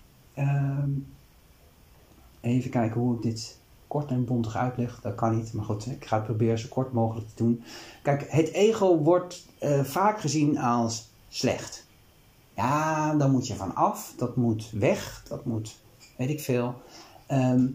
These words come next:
maar het ego, het ego is, ehm,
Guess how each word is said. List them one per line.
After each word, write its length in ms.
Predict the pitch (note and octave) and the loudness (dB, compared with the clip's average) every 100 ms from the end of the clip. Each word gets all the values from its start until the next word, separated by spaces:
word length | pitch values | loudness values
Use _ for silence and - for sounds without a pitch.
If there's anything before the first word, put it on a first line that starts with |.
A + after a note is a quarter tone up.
| - - | -6 -8
maar 420 | - D3+ D#3 D3+ - | 0 4 4 2 0
het 240 | C#3+ - | 0 0
ego, 840 | G3 B3+ D#4 - A#2+ G#2 E3+ C#4+ - - _ - - - - | 2 4 4 2 2 4 4 2 -8 -20 _ -20 -20 -20 -20
het 280 | - C#3 C#3 | -2 -2 0
ego 680 | E3 F#3+ A3+ - B2 B2+ F#3 - - - - - - - | 2 2 2 0 0 0 -4 -10 -20 -20 -20 -20 -20 -2
is, 600 | E3+ F#3 F3+ - - - _ _ - - _ _ - - - - | 4 4 4 -2 -8 -12 _ _ -20 -20 _ _ -14 -14 -14 -4
ehm, 520 | D#3 D3 C#3 B2+ | 0 4 4 4